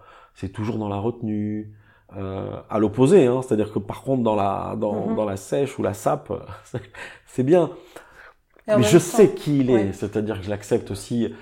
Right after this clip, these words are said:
Speaker 1: Je pense qu'il y a peut-être des gens qui ont pu voir des fois qui me disent, « C'est pas possible, comment tu acceptes ? »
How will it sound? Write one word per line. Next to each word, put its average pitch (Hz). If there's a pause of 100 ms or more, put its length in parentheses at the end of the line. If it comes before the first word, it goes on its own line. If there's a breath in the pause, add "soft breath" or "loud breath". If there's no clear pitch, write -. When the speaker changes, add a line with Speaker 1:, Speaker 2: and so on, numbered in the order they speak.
(140 loud breath)
Speaker 1:
Je -
pense 107
qu'il 107
y 95
a -
peut-être 117
des 98
gens 113
qui 104
ont 98
pu -
voir 107
des 98
fois 98
qui 101
me 101
disent, « 85
C'est -
pas 87
possible, 104
comment 92
tu -
acceptes ? » -